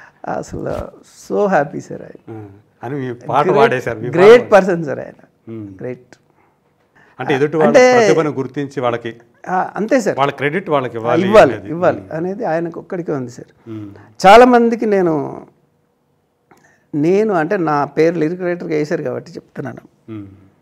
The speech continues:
Speaker 1: నేను రాసిన పాటల్లో తొంభై ఐదు పైన పర్సెంట్ నేను కంపోజ్ చేసిన పాటలే సార్.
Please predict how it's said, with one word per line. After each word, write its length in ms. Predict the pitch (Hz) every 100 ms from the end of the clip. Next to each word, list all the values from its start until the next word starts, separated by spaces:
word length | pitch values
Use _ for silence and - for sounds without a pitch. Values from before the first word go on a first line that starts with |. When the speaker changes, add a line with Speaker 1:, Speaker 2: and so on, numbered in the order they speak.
| _ _ -
Speaker 1:
నేను 280 | 139 190
రాసిన 400 | 175 160 170 214
పాటల్లో 580 | 190 160 160 131 117 110 - _ _ _ _ _ _ _ _ _ _ _ _ -
తొంభై 500 | 185 202 208 196 202
ఐదు 480 | 190 175 175 170 165 - _
పైన 240 | 156 190 208
పర్సెంట్ 500 | 196 165 170 175 175
నేను 260 | 147 156
కంపోజ్ 460 | 156 135 - 147 -
చేసిన 240 | 123 117
పాటలే 360 | 147 120 - -
సార్. 260 | - _